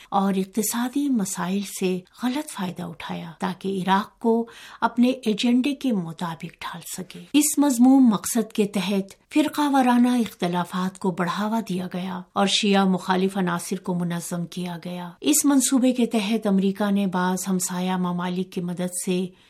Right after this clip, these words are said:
شیعہ مخالف گروہوں کو مالی اور عسکری مدد فراہم کی۔ انہوں نے مختلف دہشت گرد گروہوں کو قائم کیا تاکہ عراق میں عوامی حکومت کے قیام کو روکا جا سکے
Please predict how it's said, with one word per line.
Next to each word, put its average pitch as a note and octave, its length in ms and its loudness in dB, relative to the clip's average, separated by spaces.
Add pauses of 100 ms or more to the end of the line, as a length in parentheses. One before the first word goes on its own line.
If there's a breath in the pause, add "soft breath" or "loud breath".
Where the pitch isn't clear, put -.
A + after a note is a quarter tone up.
(140)
شیعہ G#3+ 420 4
مخالف F#3+ 480 2 (100)
گروہوں F3+ 460 0
کو F3+ 360 0 (280 soft breath)
مالی C4+ 480 4
اور G#3 180 2 (120)
عسکری F3+ 440 -2
مدد E3+ 380 -6
فراہم E3 460 -8
کی۔ F3 240 -12 (340)
انہوں G3+ 280 4
نے G#3+ 140 4
مختلف G3 500 2
دہشت F#3 420 -2
گرد F#3 220 0
گروہوں F#3 380 0
کو F#3+ 140 0
قائم F#3 420 2
کیا F#3 300 0
تاکہ F#3 600 0
عراق F3+ 440 -2
میں F#3 400 2
عوامی C#4 540 2
حکومت G3+ 420 -2
کے F#3+ 140 0
قیام E3+ 460 -4
کو F3 240 -8
روکا E3+ 320 -8
جا F3 180 -4
سکے F3+ 440 -4